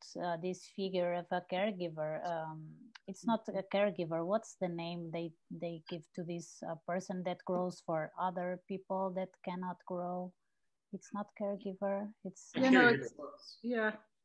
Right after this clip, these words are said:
Speaker 3: care. I'm not sure the exact term they use in Canada, but I, I, I call them, yeah, caregivers.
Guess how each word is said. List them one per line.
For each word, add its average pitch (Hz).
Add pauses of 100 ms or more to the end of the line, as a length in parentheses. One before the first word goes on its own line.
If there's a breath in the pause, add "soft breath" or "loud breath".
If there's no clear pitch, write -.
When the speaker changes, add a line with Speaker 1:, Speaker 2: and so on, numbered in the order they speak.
Speaker 3:
care. 208
I'm 233
not 269
sure 277
the 226
exact 196
term 185
they 175
use 180
in 185
Canada, 165
but 160 (260)
I, 185
I, 190 (200)
I 196
call 156
them, 151 (280)
yeah, 160 (140)
caregivers. 147